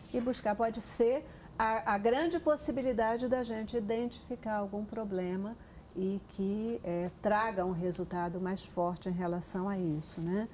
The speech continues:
É, vocês já disseram, ah, causas as mais diversas, mas, por exemplo,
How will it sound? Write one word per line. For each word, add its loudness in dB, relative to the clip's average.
É, 2
vocês 2
já 2
disseram, 2
ah, 2
causas 0
as 4
mais 2
diversas, 0
mas, 0
por 2
exemplo, 0